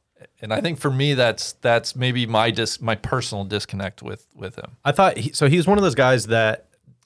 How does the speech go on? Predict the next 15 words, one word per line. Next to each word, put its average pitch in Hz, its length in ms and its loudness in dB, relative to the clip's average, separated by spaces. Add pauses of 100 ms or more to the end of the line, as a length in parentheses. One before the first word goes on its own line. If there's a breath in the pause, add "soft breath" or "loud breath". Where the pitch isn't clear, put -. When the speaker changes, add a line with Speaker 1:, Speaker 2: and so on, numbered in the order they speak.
(340)
Speaker 2:
there's 127 220 -2
very 151 240 4
few 135 400 -4
guys 135 460 2
in 127 320 -2
golf 131 400 2
that 113 240 2
are 113 100 0
really 117 300 2
exciting 110 380 0
to 104 60 2
watch 101 400 2
hit 120 140 -4
it 110 160 -4
to 104 180 -8